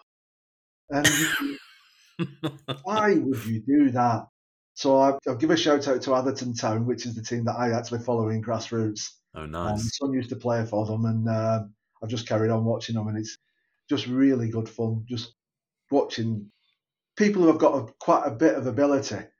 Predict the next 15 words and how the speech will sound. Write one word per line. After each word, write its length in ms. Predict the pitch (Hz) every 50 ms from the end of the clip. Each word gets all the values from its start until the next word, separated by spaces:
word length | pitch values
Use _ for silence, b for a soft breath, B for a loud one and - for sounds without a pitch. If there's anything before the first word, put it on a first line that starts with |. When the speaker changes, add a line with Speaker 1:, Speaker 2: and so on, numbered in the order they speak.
| _ -
Speaker 1:
You 100 | 131 120
can 80 | 143
Speaker 2:
Yeah. 80 | 165 170
Speaker 1:
see 80 | 160 156
the, 180 | 156 143 - - - _
some 200 | - - 143 143
of 60 | 135
the 60 | 123 127
players 360 | 131 - 131 123 127 120 113
who've 160 | 139 127 117
gone 260 | 107 143 139 135 - 110
through 200 | 127 123 123 113
the 160 | 117 120 120
academy 400 | 117 - 131 120 113 117 113 110
system. 440 | - - 110 104 - - 98 92